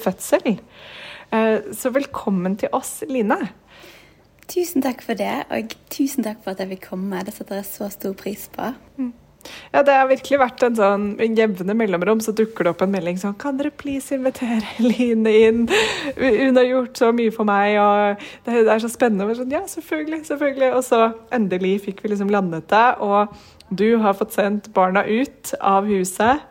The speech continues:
Speaker 1: i London, hvor dere bor.
Speaker 2: Ja, vi bor litt, vi bor to timer utenfor London, men ja, jeg, eh,
Speaker 1: Ja.
Speaker 2: jeg blir bare, jeg blir skikkelig glad for at det er så mange som har spurt, og jeg, eh, jeg, ja, jeg har jo holdt på med dette i tre år nå, men jeg blir på en måte aldri lei av å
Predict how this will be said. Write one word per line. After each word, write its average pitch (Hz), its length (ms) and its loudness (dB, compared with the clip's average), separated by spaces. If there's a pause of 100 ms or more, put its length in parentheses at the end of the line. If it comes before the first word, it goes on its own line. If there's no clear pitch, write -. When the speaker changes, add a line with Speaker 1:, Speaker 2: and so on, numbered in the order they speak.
(320)
Speaker 1:
i 196 120 2
London, 196 440 2
hvor 226 100 2
dere 214 180 2
bor. 247 240 2 (880)
Speaker 2:
Ja, 269 200 2
vi 277 100 0
bor 277 180 -2
litt, 294 300 0
vi 240 160 -4
bor 277 80 -2
to 269 240 -4
timer 220 320 -4
utenfor 202 320 -6
London, 180 540 -6
men 196 160 -6
ja, 202 160 -4 (100)
jeg, 202 220 -6 (100)
eh, 202 180 -2
Speaker 1:
Ja. 240 100 2 (320)
Speaker 2:
jeg 208 120 0
blir 226 160 -2
bare, 202 280 -2 (120)
jeg 202 80 -2
blir 220 160 -2
skikkelig 220 520 -8
glad 208 200 -4
for - 160 -12
at 190 140 -12
det 180 80 -4
er 196 80 -4
så - 160 -12
mange 185 240 -8
som 180 400 -10
har 190 140 -10
spurt, - 500 -10 (100)
og 202 80 -2
jeg, 190 220 -6
eh, 190 240 -2 (520)
jeg, 214 220 0
ja, 208 220 0 (100)
jeg 226 220 2
har 247 100 2
jo 240 60 2
holdt 226 140 -2
på 226 120 -2
med 214 80 0
dette 214 240 -8
i - 20 -20
tre 196 300 -6
år 190 160 -2
nå, 170 160 -4
men 165 120 -4
jeg 185 100 -6
blir 220 100 -4
på 208 160 -14
en 190 60 -12
måte - 160 -12
aldri 190 300 -8
lei 196 340 -6
av 175 180 -10
å 185 80 -8